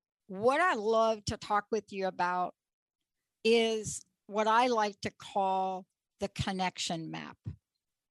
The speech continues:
Not, not the, not the map that says that we are different, but the connection,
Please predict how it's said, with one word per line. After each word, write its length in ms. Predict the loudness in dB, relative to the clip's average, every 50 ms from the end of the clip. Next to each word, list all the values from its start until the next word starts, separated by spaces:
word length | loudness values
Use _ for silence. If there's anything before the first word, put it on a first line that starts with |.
| _ _ _ _ _ _ _ _ _ _ _ _ _ _ _ -4
Not, 440 | -2 0 2 4 6 6 6 4 2 _ _ _ _ _ -8
not 400 | -4 -2 0 2 4 4 4 2 _ 2
the, 260 | 4 4 4 4 0 _ _ _ _ _ _ _ _ -12
not 300 | -8 -4 -2 -2 -2 0
the 100 | 0 0
map 420 | 0 0 -6 -6 -6 -6 -6 -8 -8 _ _ -6
that 220 | -6 -6 -6 -6 -10
says 640 | -12 -8 -4 -2 -2 -2 -2 -4 -8 -10 -14 -16 -18 _ _ _ _ _ _ _ _ _ _ _ _ _ _ _ _ _ _ _ _ _ _ _ _ -20 -20 _ _ _ _ _ _ _ _ 0
that 160 | 0 0 0
we 180 | -2 -2 -2 -2
are 100 | -2 -4 -6 -8
different, 400 | -10 -10 -10 -12 -18 -20 -20 _ _ _ _ _ _ _ _ _ _ _ _ _ -6
but 120 | -6 -2 -2
the 80 | -6
connection, 760 | -4 -4 -6 -6 -4 -4 -6 -6 -8 _ -16 -12 -12 -12 -12